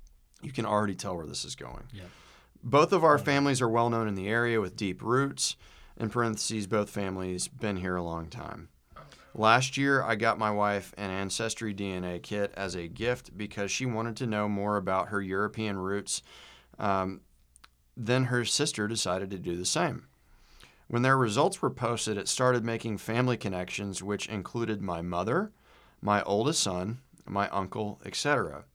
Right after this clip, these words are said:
Speaker 1: Wife's mom comes in the room, so they ask her how we could be related. <laughs>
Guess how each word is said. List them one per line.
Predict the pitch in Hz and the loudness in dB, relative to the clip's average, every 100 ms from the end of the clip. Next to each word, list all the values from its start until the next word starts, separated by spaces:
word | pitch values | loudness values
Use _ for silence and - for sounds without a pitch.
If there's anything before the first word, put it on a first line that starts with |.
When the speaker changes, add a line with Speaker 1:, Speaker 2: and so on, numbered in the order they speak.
| _ _ _ _ _ - _ _ | _ _ _ _ _ -20 _ _
Speaker 1:
Wife's | 101 104 135 - 139 | 0 4 4 2 2
mom | 123 120 120 117 | 4 6 4 2
comes | - 123 117 | 0 0 2
in | 127 | 2
the | 131 | 2
room, | 120 110 107 107 | 2 2 0 0
so | 104 117 107 | 0 0 0
they | 117 | 0
ask | 104 113 113 | 0 -2 -2
her | 131 110 | -2 -2
how | 107 107 | 0 0
we | 110 107 | 0 -2
could | 113 95 | -4 -4
be | 90 | -4
related. | 90 113 135 139 - | -4 0 2 2 0
<laughs> | - | -4